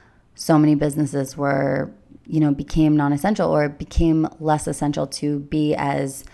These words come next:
large as they are, and for, and for currency to change and for things to be more of, like,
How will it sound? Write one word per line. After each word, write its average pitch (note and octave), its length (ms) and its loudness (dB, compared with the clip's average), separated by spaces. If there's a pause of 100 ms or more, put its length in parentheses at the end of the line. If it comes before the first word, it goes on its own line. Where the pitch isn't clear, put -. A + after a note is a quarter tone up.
(380)
large C#3 600 2
as - 240 -4
they - 160 -2
are, - 480 -4
and C#3 200 -2
for, C#3+ 680 -2
and D3 180 -2
for F#3 640 2 (100)
currency D3 460 0
to C#3+ 80 0
change C#3+ 380 0
and D3+ 180 -6
for G3 220 2
things D3+ 240 -2
to C#3+ 100 -4
be D3 140 0
more C#3+ 440 -2
of, D3+ 160 -6
like, D3 220 -4